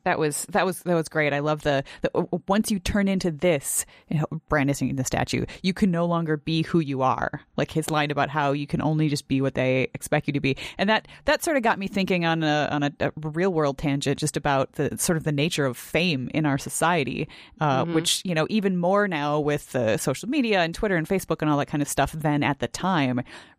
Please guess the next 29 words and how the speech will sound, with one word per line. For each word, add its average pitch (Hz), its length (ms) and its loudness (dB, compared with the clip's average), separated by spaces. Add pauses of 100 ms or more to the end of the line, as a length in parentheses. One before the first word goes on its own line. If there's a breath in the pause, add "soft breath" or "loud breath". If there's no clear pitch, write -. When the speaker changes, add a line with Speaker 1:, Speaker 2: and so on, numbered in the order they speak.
(220)
Speaker 1:
really, 175 480 2 (140)
really 190 280 2
affects 139 440 -2
how, 147 540 0 (300 loud breath)
how 180 140 0
people 180 300 -2
who 175 160 0
are 160 180 2
really 156 220 -2
in 143 40 0
the 143 80 0
spotlight - 540 0 (240)
can 170 420 2
or 156 120 0
cannot 151 560 -2 (140)
live 170 200 0
their 139 160 0
lives. 147 680 0
And 139 320 0
it 160 100 -2
just, - 220 -4
it 170 120 0
makes 160 200 -2
me 165 80 0
kind 165 180 0
of 170 80 -2
sad 151 300 0
for 143 120 -4
some, 139 340 0